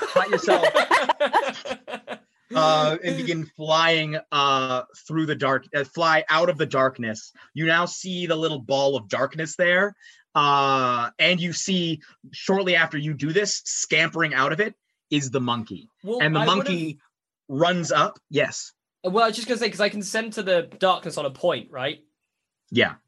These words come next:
Speaker 2: So I probably would have centered it on myself.
Speaker 1: Um, I think, I think in order for it to move with you, you need to cast it on an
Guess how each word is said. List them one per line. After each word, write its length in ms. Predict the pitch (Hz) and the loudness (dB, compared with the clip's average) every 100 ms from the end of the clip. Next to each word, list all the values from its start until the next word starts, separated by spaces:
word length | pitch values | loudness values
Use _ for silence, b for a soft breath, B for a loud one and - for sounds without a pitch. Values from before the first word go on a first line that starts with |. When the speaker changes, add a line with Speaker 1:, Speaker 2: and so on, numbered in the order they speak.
| - | -8
Speaker 2:
So 160 | - | -2
I 40 | 175 | 0
probably 260 | 202 208 | 2 2
would 120 | 190 190 | 2 0
have 100 | 180 | 0
centered 340 | 190 180 170 | -2 -2 -4
it 60 | - | 0
on 160 | 170 170 | 0 0
myself. 640 | 151 143 156 180 214 - _ _ _ _ B B B B B | -2 0 0 0 -2 -20 _ _ _ _ B B B B B
Speaker 1:
Um, 420 | 143 147 151 151 156 - | 4 6 6 4 0 2
I 140 | 151 | 2
think, 300 | 156 214 220 - | 2 0 0 0
I 100 | 151 | 2
think 160 | 208 196 | 4 2
in 40 | |
order 200 | 156 165 | 2 0
for 120 | 160 | 0
it 100 | 147 | -2
to 100 | - | -2
move 420 | 131 127 135 151 117 | -2 2 2 0 -4
with 200 | 110 110 | -6 -4
you, 280 | 107 104 104 | -4 -4 -8
you 220 | 104 113 | -4 -2
need 200 | 123 113 | -2 -4
to 120 | 113 | -8
cast 340 | - 120 101 | -4 -4 -4
it 80 | 110 | -10
on 160 | 101 104 | -8 -8
an 140 | 98 | -8